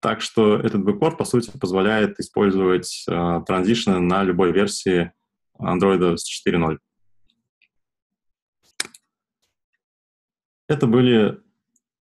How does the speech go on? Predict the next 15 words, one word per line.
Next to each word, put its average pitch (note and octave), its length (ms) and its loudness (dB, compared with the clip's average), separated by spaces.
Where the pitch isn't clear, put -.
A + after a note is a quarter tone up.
а, F2+ 680 -4
анимации, G2+ 440 2
которые F#2+ 300 2
появились G2 800 2
до G#2 280 2
материал F#2 400 2
дизайна. D#3 580 2
А - 60 -14
с - 80 -18
материал G#2+ 360 2
дизайном A#2+ 320 2
все - 100 -6
стало G#2+ 280 2
еще G2 220 2
интереснее. F2+ 480 -2